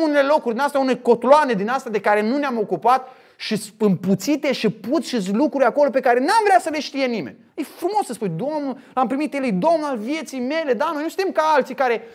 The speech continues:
ă, vorbesc numai despre iertarea păcatelor și despre mântuire. El e Domnul vieții noastre. Super, sună super. Dar sunt locuri în viața noastră în care trebuie să intre Domnul Iisus Hristos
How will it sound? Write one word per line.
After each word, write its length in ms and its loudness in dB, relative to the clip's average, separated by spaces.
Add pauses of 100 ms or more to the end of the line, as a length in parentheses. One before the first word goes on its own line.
(120)
ă, 80 2
vorbesc 320 2
numai 180 0
despre 260 -4
iertarea 380 0
păcatelor 540 0
și 60 -4
despre 240 -2
mântuire. 460 -4 (100)
El 220 4
e 160 2
Domnul 300 2
vieții 240 -6
noastre. 260 -4 (160)
Super, 300 6
sună 360 -2
super. 420 -2 (800)
Dar 220 4
sunt 300 2
locuri 320 6
în 60 0
viața 260 0
noastră 220 -4
în 60 -6
care 180 0
trebuie 240 -6
să 100 -12
intre 180 -6
Domnul 220 -6
Iisus 240 -12
Hristos 360 -16